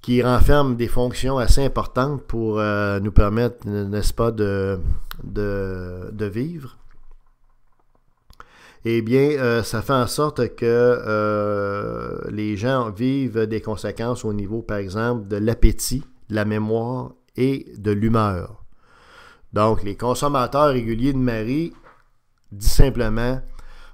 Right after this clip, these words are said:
vont avoir soit des hausses d'appétit importantes après avoir consommé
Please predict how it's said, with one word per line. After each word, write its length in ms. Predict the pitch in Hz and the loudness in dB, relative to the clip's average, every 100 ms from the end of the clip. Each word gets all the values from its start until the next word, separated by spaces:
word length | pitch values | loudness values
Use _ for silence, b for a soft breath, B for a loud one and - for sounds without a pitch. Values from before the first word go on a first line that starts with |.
| - | -12
vont 160 | 104 | -6
avoir 400 | 110 107 117 123 | -4 -2 2 2
soit 260 | 117 - 135 | 2 4 4
des 380 | 120 113 - - | 2 -2 -4 -6
hausses 500 | - 175 226 202 - | 2 4 4 4 4
d'appétit 600 | 127 127 123 120 - 135 139 | 4 6 10 10 8 0 6
importantes 500 | - - 120 127 196 165 - _ - - | 8 8 6 0 -2 -12 -20 _ -20 -12
après 220 | 98 - | 6 8
avoir 260 | 110 110 | 8 2
consommé 600 | - 120 113 110 107 156 | 0 4 4 4 0 -4